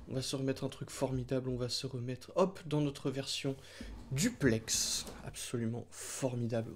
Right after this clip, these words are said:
voilà. Alors, maintenant, hop, je peux mettre mon casque, je peux refaire ça,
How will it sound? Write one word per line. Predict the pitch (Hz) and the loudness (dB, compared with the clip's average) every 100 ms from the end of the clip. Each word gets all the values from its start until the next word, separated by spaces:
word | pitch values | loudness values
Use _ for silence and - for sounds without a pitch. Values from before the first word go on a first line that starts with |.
| 101 | -8
voilà. | 104 98 101 107 113 123 127 131 123 - - - - - - - - | -4 2 4 4 2 2 2 0 -4 -6 -6 -6 -8 -10 -16 -18 2
Alors, | - 180 120 101 - - - - | 8 8 8 4 -2 -8 -4 8
maintenant, | 175 175 165 135 120 117 - - - - - - - - - - | 8 10 8 6 6 2 -2 -12 -14 -16 -18 -20 -20 -18 -14 -8
hop, | 339 | -6
je | - 160 | -2 -2
peux | 151 143 | 2 4
mettre | 120 110 - - - - - - | 4 0 -6 -16 -18 -20 -20 -4
mon | - 180 277 | 6 6 6
casque, | - 123 92 92 113 254 - - - - | 4 4 4 6 6 4 2 -2 -6 -10
je | - - | -12 -10
peux | - 90 - - - | -4 -4 -4 -18 -4
refaire | 160 180 - 107 | 0 0 0 -6
ça, | - - 139 175 311 | -6 2 6 6 4